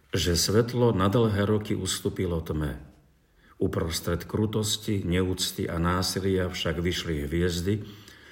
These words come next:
ktoré vynikali intenzitou žiary, obdivuhodnej obety,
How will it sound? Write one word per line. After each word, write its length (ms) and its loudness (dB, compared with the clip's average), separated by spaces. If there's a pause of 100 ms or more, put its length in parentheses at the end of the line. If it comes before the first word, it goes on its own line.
(160)
ktoré 240 4
vynikali 560 4
intenzitou 640 4
žiary, 560 2 (240)
obdivuhodnej 960 0
obety, 640 -2